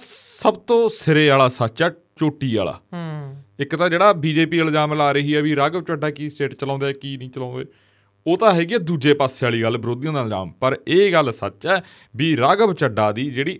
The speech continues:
Speaker 1: ਆਮ ਆਦਮੀ ਪਾਰਟੀ ਆ, ਜਿਹੜੀ ਇਹਨਾਂ ਦੀ ਹਾਈ ਕਮਾਂਡ ਆ,
Speaker 2: ਹੂੰ।
Speaker 1: ਉੱਥੇ ਬਹੁਤ ਇੰਪੋਰਟੈਂਸ ਆ, ਬਹੁਤ ਮਹੱਤਤਾ ਉਹ ਲੀਡਰ ਦੀ। ਤਾਂ ਕਰਕੇ ਜਿਹੜੀਆਂ ਸਟੇਟ ਦੇ ਲੀਡਰ ਨੇ, ਉਹ ਉਹਨਾਂ ਨੂੰ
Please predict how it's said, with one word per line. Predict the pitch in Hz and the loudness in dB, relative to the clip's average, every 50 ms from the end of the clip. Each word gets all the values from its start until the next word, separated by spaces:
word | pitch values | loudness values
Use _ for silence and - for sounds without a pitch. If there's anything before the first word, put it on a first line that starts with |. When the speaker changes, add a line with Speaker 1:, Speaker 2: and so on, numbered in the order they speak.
| - - | -4 -2
Speaker 1:
ਆਮ | 165 185 196 190 180 180 | 2 4 4 4 6 6
ਆਦਮੀ | 165 147 139 139 135 | 4 4 4 0 -4
ਪਾਰਟੀ | 123 - 104 92 92 90 92 95 120 | -4 -2 0 0 0 0 -2 -2 -2
ਆ, | 127 | -2
ਜਿਹੜੀ | 127 127 139 160 | -2 0 0 0
ਇਹਨਾਂ | 156 151 156 | 0 0 0
ਦੀ | 160 190 151 127 | 0 0 2 4
ਹਾਈ | 160 165 170 170 | 4 4 4 2
ਕਮਾਂਡ | - 160 143 117 98 90 85 82 | 0 0 2 2 2 0 0 0
ਆ, | 98 147 | 0 -2
Speaker 2:
ਹੂੰ। | 170 - _ _ 160 160 165 160 151 147 143 143 | -2 -4 _ _ -14 -12 -12 -12 -12 -10 -4 -2
Speaker 1:
ਉੱਥੇ | 160 165 160 - - - 175 175 196 214 214 - - _ _ - | -2 -2 -2 -4 -4 0 2 4 4 2 2 -2 -8 _ _ -12
ਬਹੁਤ | 117 - 139 160 202 220 220 214 214 - - _ | 0 4 6 6 8 8 6 4 0 -4 -10 _
ਇੰਪੋਰਟੈਂਸ | 135 139 127 - 131 120 120 - - 139 135 135 - 170 | -4 -4 -2 2 2 2 2 2 0 -2 -2 0 0 0
ਆ, | 170 170 170 - _ _ _ _ _ - | 0 0 -2 -6 _ _ _ _ _ -2
ਬਹੁਤ | 107 123 151 190 190 196 | 2 4 4 4 4 2
ਮਹੱਤਤਾ | 180 165 160 170 180 170 - 120 - 131 131 | 2 4 4 4 4 2 0 0 4 6 6
ਉਹ | 143 165 175 | 6 6 4
ਲੀਡਰ | 170 160 131 113 131 | 2 0 0 -2 -4
ਦੀ। | 127 131 147 180 190 | -4 -4 -6 -6 -4
ਤਾਂ | 185 - 147 135 127 120 | -2 0 0 2 0 0
ਕਰਕੇ | 117 113 107 123 - - 123 | -2 -4 -4 -4 -4 -6 -6
ਜਿਹੜੀਆਂ | 113 107 113 127 135 151 180 180 151 | -4 -4 -4 -4 -2 -2 -2 -2 -4
ਸਟੇਟ | - - 131 131 131 127 123 | -4 -4 -2 -2 0 0 -2
ਦੇ | 107 120 117 | -4 -4 -4
ਲੀਡਰ | 104 98 92 82 101 98 | -4 -6 -8 -8 -8 -8
ਨੇ, | 104 131 151 170 - - - | -6 -6 -8 -8 -10 -10 -8
ਉਹ | - 123 135 143 139 | -6 -4 -2 -2 -2
ਉਹਨਾਂ | 135 123 123 135 143 127 | -2 -2 -2 -4 -4 -6
ਨੂੰ | 117 123 147 165 | -6 -10 -12 -14